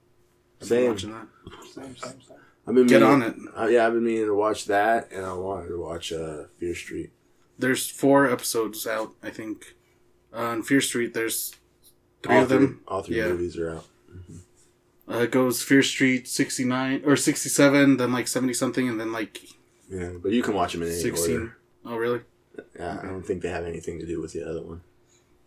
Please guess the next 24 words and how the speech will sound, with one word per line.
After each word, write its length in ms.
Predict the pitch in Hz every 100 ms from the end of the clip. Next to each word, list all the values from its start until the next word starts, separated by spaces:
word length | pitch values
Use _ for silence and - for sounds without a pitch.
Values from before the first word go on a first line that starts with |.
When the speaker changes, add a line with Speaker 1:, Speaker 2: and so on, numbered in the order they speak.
| _ _ _ -
Speaker 1:
Uh, 540 | 120 123 120 120 117 113 - _ -
I've 160 | 127 123
also 240 | 143 -
been 160 | 131 135
watching 640 | 135 - 135 131 131 117 - _ _ _ _ _ _ _ _ _ _
Rick 180 | - 120
and 80 | 120
Morty 400 | 120 127 127 - _ _ _
as 120 | 113 110
best 260 | 139 131 131
as 100 | 120
I 80 | 123
can. 340 | - 127 127
Speaker 2:
Oh, 180 | 151 147
yeah, 360 | 147 139 - -
Rick 100 | 104
Speaker 1:
I 60 |
don't 80 | 139
Speaker 2:
and 80 | 143
Speaker 1:
make 180 | 143 113
it 40 |
Speaker 2:
Morty. 100 | 131
Speaker 1:
on 40 | 117
time, 460 | 127 131 147 151